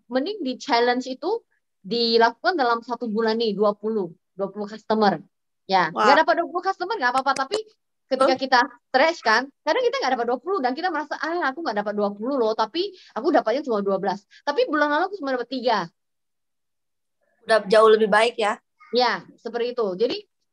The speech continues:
Speaker 1: eh, sa-, sama mindsetnya seperti itu. Ah, jadi perlu, perlu kayak langsung dua puluh. Dan juga, dan juga harus ada stoknya.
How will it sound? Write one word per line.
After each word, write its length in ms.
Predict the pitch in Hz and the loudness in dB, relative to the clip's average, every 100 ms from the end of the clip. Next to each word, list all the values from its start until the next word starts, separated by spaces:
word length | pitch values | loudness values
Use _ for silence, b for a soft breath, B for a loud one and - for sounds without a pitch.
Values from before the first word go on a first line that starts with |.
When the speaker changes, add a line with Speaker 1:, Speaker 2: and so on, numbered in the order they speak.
| - | -6
Speaker 1:
eh, 300 | 214 214 208 214 | 0 2 2 -2
sa-, 220 | 214 185 | -6 -16
sama 380 | 208 269 302 392 - 220 | -4 0 2 0 -2 -10
mindsetnya 560 | 220 233 240 - 330 | -6 -6 -6 -8 -8
seperti 420 | 370 _ 226 220 | -8 _ 0 2
itu. 220 | 254 220 180 _ _ _ _ _ _ - | 2 -2 -2 _ _ _ _ _ _ -2
Ah, 160 | 202 | 2
jadi 320 | 196 240 311 - | 4 2 0 -4
perlu, 400 | - 240 254 240 | 0 4 4 2
perlu 300 | 247 247 240 | 0 0 0
kayak 260 | 240 220 - - | 0 -2 -6 -10
langsung 400 | 240 285 254 202 | -8 -6 -6 -4
dua 160 | 202 | -4
puluh. 320 | 220 220 202 170 | -4 -2 -4 -2
Dan 240 | 214 240 254 | 2 2 2
juga, 320 | 226 262 370 508 - - _ _ - _ _ _ _ - | -4 0 0 -2 -10 -18 _ _ -20 _ _ _ _ -4
dan 160 | 233 262 | 2 4
juga 160 | 285 453 | 4 0
harus 160 | 330 277 - | 0 -2 -2
ada 240 | 277 320 | 0 0
stoknya. 560 | - - - 214 190 | -2 -10 -8 -8 -8